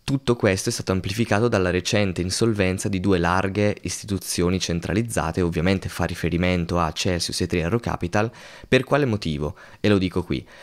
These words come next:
Perché al fine di coprire i loro debiti, queste aziende hanno incominciato a rimuovere la liquidità da Bancor, dato che molto probabilmente avevano depositato parte della liquidità anche su questo protocollo,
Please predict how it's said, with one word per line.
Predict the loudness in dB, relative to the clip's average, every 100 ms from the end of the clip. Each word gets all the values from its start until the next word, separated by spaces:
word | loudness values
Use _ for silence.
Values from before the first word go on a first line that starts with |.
| 0
Perché | 2 4 2 0
al | 0 -4
fine | -2 0 0
di | 2
coprire | 0 0 2
i |
loro | 4 4
debiti, | 4 4 2 0 -2 -2
queste | 0 2 2 -2 -2
aziende | -2 0 0 2
hanno | 0
incominciato | -2 -4 -2 -2 -2 -2
a |
rimuovere | 0 2 2 2 0
la | -2
liquidità | -2 -4 -4 0 0 0 -6
da | -4 -2 -2 -2
Bancor, | -4 -2 -2 -2 0 0 0
dato | -4 -4
che | -2 -4 -2
molto | 2 2 0
probabilmente | -4 0 0 0 2
avevano | 2 2 0
depositato | -2 -2 -2 0 -2 -2
parte | -4 -2 -2
della | -2
liquidità | -4 -4 -4 -2 -2
anche | -2 -2 -4
su | -4
questo | -4 -4
protocollo, | -2 -2 -2 -4 0 0